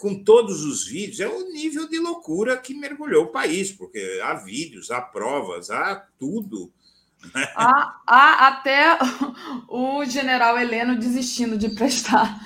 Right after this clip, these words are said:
Speaker 2: <laughs> depoimento com medo
Speaker 1: Pô.
Speaker 2: de <laughs> implicar o Bolsonaro.
Speaker 1: Ainda bem,
Speaker 2: Há
Speaker 1: significa
Speaker 2: isso
Speaker 1: que ele
Speaker 2: também.
Speaker 1: não, não caducou, né? Porque, é, vamos lá, é, a,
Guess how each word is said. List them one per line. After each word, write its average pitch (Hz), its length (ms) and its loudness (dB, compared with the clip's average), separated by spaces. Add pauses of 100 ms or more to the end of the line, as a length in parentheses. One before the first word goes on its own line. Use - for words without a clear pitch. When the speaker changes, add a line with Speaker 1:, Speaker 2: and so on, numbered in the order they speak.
Speaker 2:
<laughs> 269 180 -10
depoimento 247 1040 4
com 262 120 -4
medo 254 360 4
Speaker 1:
Pô. 220 80 -6
Speaker 2:
de 277 500 0 (160)
<laughs> - 180 0
implicar 294 640 4
o 254 40 -6
Bolsonaro. 269 800 0
Speaker 1:
Ainda 427 240 2
bem, 240 160 2
Speaker 2:
Há 226 60 0
Speaker 1:
significa - 260 0
Speaker 2:
isso 233 240 -2
Speaker 1:
que 262 400 0
ele 277 160 -2
Speaker 2:
também. 262 220 0
Speaker 1:
não, 196 260 0
não 247 100 -10
caducou, 220 640 2
né? 135 180 -2
Porque, 117 540 -4 (300)
é, 107 520 -4
vamos 156 300 -4
lá, 151 460 4 (240)
é, 92 540 -8
a, 98 960 -6